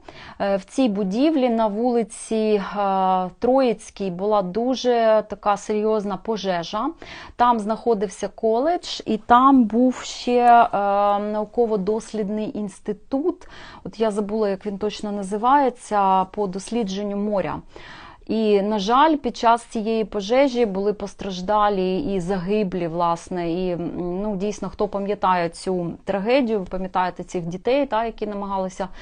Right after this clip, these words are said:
вистрибувати ось цих вікон. Ну і, власне, а, це вже, е, якби нещодавно цей будинок був ко-, коледжем. А взагалі-то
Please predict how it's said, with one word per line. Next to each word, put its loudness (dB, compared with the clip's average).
вистрибувати 0
ось -4
цих -8
вікон. -4
Ну 8
і, 10
власне, 6
а, 4
це 2
вже, 4
е, 2
якби -2
нещодавно 2
цей -2
будинок 0
був -2
ко-, -2
коледжем. -2
А 10
взагалі-то 2